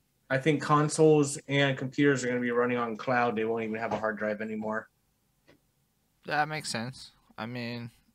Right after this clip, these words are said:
Speaker 2: like, shit's really good now in that world. I don't think it's
Speaker 1: Yeah.
Speaker 2: Stadia good, but, like, it's really good.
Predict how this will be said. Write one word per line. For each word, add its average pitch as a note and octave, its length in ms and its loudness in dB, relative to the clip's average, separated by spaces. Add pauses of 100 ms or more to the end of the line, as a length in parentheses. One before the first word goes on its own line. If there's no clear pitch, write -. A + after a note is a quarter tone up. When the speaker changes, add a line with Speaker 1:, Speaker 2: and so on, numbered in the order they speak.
(220)
Speaker 2:
like, G#2+ 540 -6 (360)
shit's - 440 -10
really C3+ 220 -4
good G#2 320 -8
now F#2+ 300 -8
in F#2 80 -10
that F#2+ 220 -12
world. F#2 260 -10
I G2 100 -6
don't A#2+ 180 -6
think B2 240 -10
it's G#2+ 240 -8
Speaker 1:
Yeah. A#2 160 0
Speaker 2:
Stadia A#2 240 -2
good, G#2+ 420 -10
but, F#2+ 200 -8
like, G2 260 -8
it's F#2+ 160 -12
really G#2 260 -6
good. F#2 320 -10